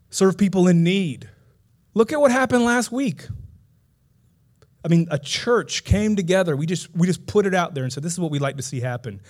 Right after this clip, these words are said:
And then we got sick. Like, I figured I was gonna try to get there. I work full time.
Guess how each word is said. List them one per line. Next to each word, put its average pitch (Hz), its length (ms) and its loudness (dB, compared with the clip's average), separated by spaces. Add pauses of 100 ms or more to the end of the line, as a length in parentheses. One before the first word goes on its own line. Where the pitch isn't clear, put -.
(260)
And 156 120 2
then 185 140 2
we 214 140 2
got 214 260 2
sick. - 480 -2
Like, 135 160 -6
I 165 80 0
figured 185 500 0 (300)
I 175 140 4
was 214 160 2
gonna 196 180 0
try 180 240 2
to 165 80 0
get 151 220 -4
there. 127 120 -4
I 147 100 0
work 170 360 0
full 156 260 -8
time. 135 440 -10